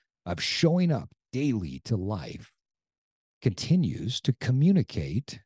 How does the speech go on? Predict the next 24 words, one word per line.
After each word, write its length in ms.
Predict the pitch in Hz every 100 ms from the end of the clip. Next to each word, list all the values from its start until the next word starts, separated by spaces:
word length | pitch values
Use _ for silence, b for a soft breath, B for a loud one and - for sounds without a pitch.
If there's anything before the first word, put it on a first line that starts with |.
| _
that 160 | - 117
the 120 | 131
person 960 | - - - 175 - - 170 175 147 - _ _ _ _
that 120 | 90
you 260 | - 80 107
are 100 | 165
meeting 400 | 160 156 82 69
with 340 | 67 78 - _ _ _ _ _ -
has 320 | 98 92 82
both 360 | 117 90 80 - _ 85
discipline 720 | 82 - 104 - 113 165 151 _ _ _ _ _ _ _ _ _ _
and 560 | 165 131 69 82 127 - _
a 60 | -
sense 240 | - -
of 80 | 82
style. 520 | - 113 92 - - _ _ _ _ _ _ _ _ _ _ _ _ _ _ _ _
How 280 | - 131 156
you 220 | 143 156
do 240 | 135 143
anything 500 | 127 131 110 113 131
is 160 | 117 -
how 240 | 82 127
you'll 220 | 127 117
do 360 | 110 82 82 87